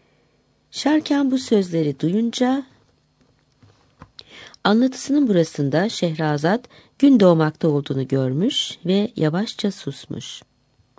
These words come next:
Ama altmış dokuzuncu gece olunca söze başlamış.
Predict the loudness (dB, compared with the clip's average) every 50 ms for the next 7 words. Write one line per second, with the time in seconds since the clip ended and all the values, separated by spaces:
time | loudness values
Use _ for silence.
0 | _ _ _ _ _ _ _ _ _ _ _ _ _ _ _ _ _ _ _ _
1 | _ _ _ _ _ _ _ _ 2 4 4 4 4 2 2 0 -2 -2 -4 -6
2 | -2 0 -2 -2 0 0 0 2 2 2 2 2 2 2 2 2 2 2 4 2
3 | 2 -2 -2 -2 -2 -2 -2 -2 -4 -8 _ -2 2 4 4 4 4 2 2 2
4 | 2 0 0 -2 -2 -4 -6 -6 -6 -8 -12 -14 -16 -18